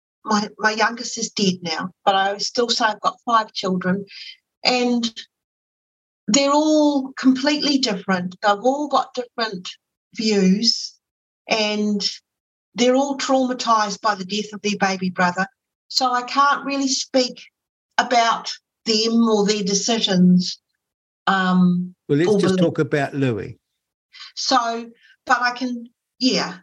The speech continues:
Speaker 1: And I can't even speak for Louis. I speak for me, Louis's mum, because I don't know why he took it, whether it was pressure or whether he wanted to keep,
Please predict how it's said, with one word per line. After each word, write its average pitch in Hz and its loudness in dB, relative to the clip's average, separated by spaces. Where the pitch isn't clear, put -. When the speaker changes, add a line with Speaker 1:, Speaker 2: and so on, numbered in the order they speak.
Speaker 1:
And 254 2
I 269 0
can't 320 -2
even 285 -12
speak 262 -4
for 254 2
Louis. 175 -2
I 214 2
speak 240 -4
for 196 2
me, 202 2
Louis's 196 2
mum, 180 -2
because 233 0
I 240 2
don't 220 -2
know 202 0
why 240 2
he 247 -12
took 254 -8
it, 302 0
whether 208 2
it - 0
was 180 -2
pressure 233 0
or 202 2
whether 196 2
he 190 2
wanted 185 2
to 180 2
keep, - -4